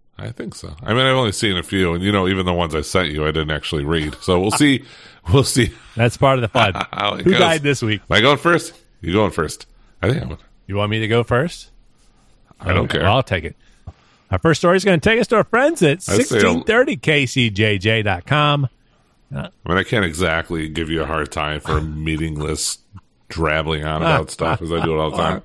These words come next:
Speaker 2: <laughs> I'll cut that out, save everybody the trouble.
Speaker 1: <laughs>
Speaker 2: The Chelsea said an Iowa City man was accused of masturbating at a local convenience store. And that, that wouldn't normally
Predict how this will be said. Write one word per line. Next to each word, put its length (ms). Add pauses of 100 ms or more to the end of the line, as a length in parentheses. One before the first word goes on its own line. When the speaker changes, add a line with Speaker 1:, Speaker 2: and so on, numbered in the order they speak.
(100)
Speaker 2:
<laughs> 160
I'll 100
cut 240
that 160
out, 180
save 220
everybody 380
the 100
trouble. 380
Speaker 1:
<laughs> 40 (640)
Speaker 2:
The 140
Chelsea 360
said 220
an 80
Iowa 440
City 320
man 320
was 160
accused 480
of 120
masturbating 800
at 120
a 80
local 420
convenience 720
store. 380 (880)
And 80
that, 220
that 220
wouldn't 280
normally 580